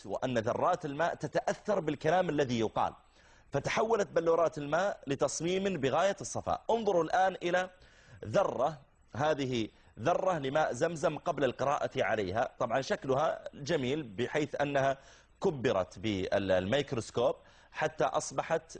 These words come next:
يعني، بل، بل أيها الإخوة، ملايين الذرات، ملايين البلورات من الماء هي لا تزن إلا، يعني، جراما واحدا، دل هذا على، يعني،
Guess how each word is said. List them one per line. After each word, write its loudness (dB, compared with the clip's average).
يعني، 0
بل، 0
بل 0
أيها 4
الإخوة، 0
ملايين 2
الذرات، 0
ملايين 2
البلورات 2
من 0
الماء 2
هي 2
لا 4
تزن -2
إلا، 0
يعني، 0
جراما 2
واحدا، -2
دل 2
هذا 4
على، 4
يعني، 0